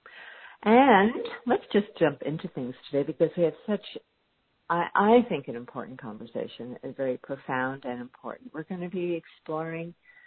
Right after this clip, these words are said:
how to journey with death and dying with my guest, Angelo Druda. So I just wanna introduce a little bit about Angelo to you before we jump into this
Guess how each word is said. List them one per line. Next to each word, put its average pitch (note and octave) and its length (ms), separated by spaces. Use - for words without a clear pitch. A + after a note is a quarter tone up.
how G#3 640
to G#3+ 140
journey E3 440
with D3 180
death C#3 180
and C#3+ 140
dying B2 400
with C3 220
my C3 200
guest, B2 260
Angelo B2 400
Druda. A#2+ 360
So D#3 160
I D#3+ 80
just F3 220
wanna D#3 300
introduce D3 640
a C#3 60
little C3 140
bit C#3+ 200
about C3 340
Angelo B2+ 420
to - 200
you B2+ 140
before - 280
we C3 120
jump C#3 260
into C3+ 220
this D#3+ 140